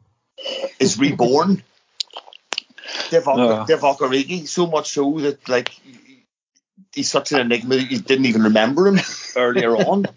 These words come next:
Speaker 1: you know? But, like,
Speaker 2: Uh.
Speaker 1: honestly, his cameos have been good this year in the League Cup. He, he's looked,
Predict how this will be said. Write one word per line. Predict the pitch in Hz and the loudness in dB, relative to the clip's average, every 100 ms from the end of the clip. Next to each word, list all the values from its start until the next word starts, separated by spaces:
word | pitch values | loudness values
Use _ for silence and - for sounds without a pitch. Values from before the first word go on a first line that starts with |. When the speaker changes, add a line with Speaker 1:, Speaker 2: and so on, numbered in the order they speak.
| - - - - | -12 -12 -10 -4
Speaker 1:
you | 156 | 0
know? | 143 170 202 165 - - - | 2 2 0 -4 -12 -10 -2
But, | 185 143 135 | 0 2 2
like, | 127 120 | 0 -2
Speaker 2:
Uh. | - - | -6 -2
Speaker 1:
honestly, | 185 214 - 226 190 - _ _ _ _ _ - - - - _ _ _ | 2 2 0 0 -2 -4 _ _ _ _ _ -18 -16 -16 -20 _ _ _
his | 185 185 | -4 -4
cameos | - 196 294 349 208 | -2 0 0 0 -2
have | 143 | -6
been | 131 | -4
good | 110 120 - | -2 0 0
this | - 160 | -2 0
year | 160 | 0
in | 139 | 2
the | 120 | 0
League | 117 - | -2 -2
Cup. | 120 - - | -2 -2 -4
He, | - 180 - | -4 -4 -2
he's | 151 127 | -4 -2
looked, | 135 151 220 - - - | 0 0 0 -4 -8 -8